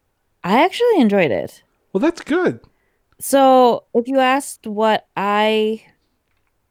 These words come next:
Speaker 1: what I rated it, I would give it an eighteen. The reason why
Speaker 2: Wow.
Speaker 1: is because the instructions of the recipe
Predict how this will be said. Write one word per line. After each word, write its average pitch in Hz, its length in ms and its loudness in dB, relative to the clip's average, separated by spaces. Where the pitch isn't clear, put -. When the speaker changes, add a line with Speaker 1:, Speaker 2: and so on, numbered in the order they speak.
Speaker 1:
what 196 220 -6
I 202 200 -2
rated 190 360 -2
it, 254 260 -4
I 208 160 -2
would 214 120 -2
give 226 120 -8
it 220 60 -10
an 226 140 -10
eighteen. 214 480 -8
The 147 80 -10
reason 202 340 -8
why 220 500 -4
Speaker 2:
Wow. 220 500 -18
Speaker 1:
is - 520 -8
because 208 720 -2
the 170 420 0
instructions 269 840 -4
of 208 200 0
the 220 80 2
recipe 240 560 -2